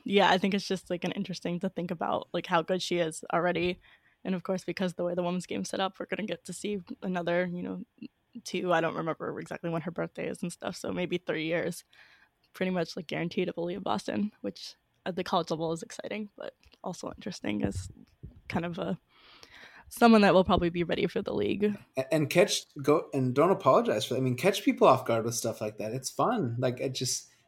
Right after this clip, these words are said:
Speaker 2: we, we do this thing where, you know, just the, you know, every conversation that isn't had normally in the sport, they aren't all bad,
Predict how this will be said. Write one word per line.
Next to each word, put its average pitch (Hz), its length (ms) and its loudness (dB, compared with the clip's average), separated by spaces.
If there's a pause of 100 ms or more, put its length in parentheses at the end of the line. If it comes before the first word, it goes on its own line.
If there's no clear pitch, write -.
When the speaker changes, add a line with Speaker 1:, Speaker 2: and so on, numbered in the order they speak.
(120)
Speaker 2:
we, 131 140 6
we 139 180 4
do 143 140 8
this 175 220 8
thing 170 260 4
where, 113 380 4 (840)
you 117 100 -2
know, 123 100 2
just - 480 -6
the, 113 420 2 (380)
you 117 100 0
know, 120 120 4
every 139 280 2
conversation 127 720 2
that 104 240 -4 (160)
isn't 123 260 0
had 110 400 0
normally 110 520 -2
in 104 100 -4
the 98 80 -6
sport, - 580 2 (220)
they 110 120 2
aren't 131 320 2
all 117 200 2
bad, 104 440 -4